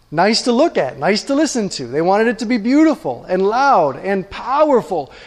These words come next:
and respectable so they could invite people from that temple and that God's worship to their church and feel like, "See?" And Paul did not deliver.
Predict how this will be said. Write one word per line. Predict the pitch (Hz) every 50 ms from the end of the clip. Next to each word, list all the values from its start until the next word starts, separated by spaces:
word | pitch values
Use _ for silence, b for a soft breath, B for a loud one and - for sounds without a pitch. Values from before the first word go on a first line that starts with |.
| B B B
and | 269 302 320 311
respectable | 311 247 - - - - 285 262 - - - 220 147 147 135 135
so | - 202
they | 196 240 262
could | 262 247 240
invite | 240 226 180 233 262 294 294 233 -
people | 240 262 254 - 202 175 185 190 B B B B
from | B - 214 208 208 202 190 160
that | 185 208 247 302 302 254
temple | - - 233 240 220 - 240 233 233
and | 175 175 165 160 151 135
that | 180 190 247 269 247 202
God's | 160 202 202 196 185 160 160
worship | 160 180 185 190 - 208 208 202 -
to | - 185
their | 147 143 208 302 359 381 -
church | - - - 165 160 202 226 - - B B B B
and | 208 202 -
feel | 247 254 240 220
like, | 196 180 180 175
"See?" | - - - - 175 170 160 160 180 220 254 262 - _ _ _ _ _ _ _ _ _ _ _ _ _ _ _ _ _ _ _ _ _ _ _ _ _ _ _ _ _ _ _ _ _ _ _ _ _ _ _ _ _ _ _ _ _ _
And | - 156 165 -
Paul | - - - - 175 214 277
did | 220 196 170
not | 156 160 170 196 247 269 -
deliver. | - 196 180 170 170 226 269 233 160 120 123 -